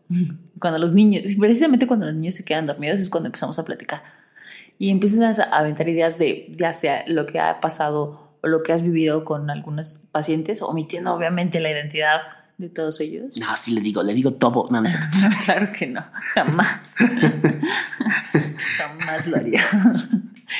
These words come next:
Speaker 1: Y yo tampoco se lo permitiría. <laughs> Es como
Speaker 2: Exacto. Ella cuida la ética.
Speaker 1: Exactamente.
Speaker 2: Ya ves que yo no tengo ética. Soy un pseudopsicólogo. <laughs> Según todas las redes sociales.
Speaker 1: Dios mío.
Speaker 2: Ya, perdón. Entonces, dale, dale.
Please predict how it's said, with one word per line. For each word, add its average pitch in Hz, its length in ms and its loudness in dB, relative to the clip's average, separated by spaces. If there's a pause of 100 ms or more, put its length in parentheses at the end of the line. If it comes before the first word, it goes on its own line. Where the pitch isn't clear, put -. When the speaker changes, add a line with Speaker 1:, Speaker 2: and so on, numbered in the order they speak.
Speaker 1:
Y 208 80 6
yo 180 140 4
tampoco 180 280 0
se 190 80 4
lo 180 100 2
permitiría. 165 540 4
<laughs> 262 320 6
Es 214 180 4
como 233 160 2
Speaker 2:
Exacto. 175 360 0 (180)
Ella 151 180 2
cuida 143 200 6
la 117 100 2
ética. - 240 -6 (160)
Speaker 1:
Exactamente. - 880 -14
Speaker 2:
Ya 135 60 2
ves 139 140 2
que 135 80 2
yo 135 60 6
no 117 60 2
tengo 117 200 0
ética. - 240 -10 (120)
Soy 131 140 -2
un 131 100 2
pseudopsicólogo. - 640 -6 (160)
<laughs> 185 80 -8 (320)
Según 147 300 4
todas 143 160 4
las 131 100 0
redes 113 200 0
sociales. 131 480 0
Speaker 1:
Dios - 260 -6
mío. 220 180 -4 (880)
Speaker 2:
Ya, 165 140 4
perdón. 151 220 4
Entonces, 143 360 4
dale, 156 220 6
dale. 156 180 4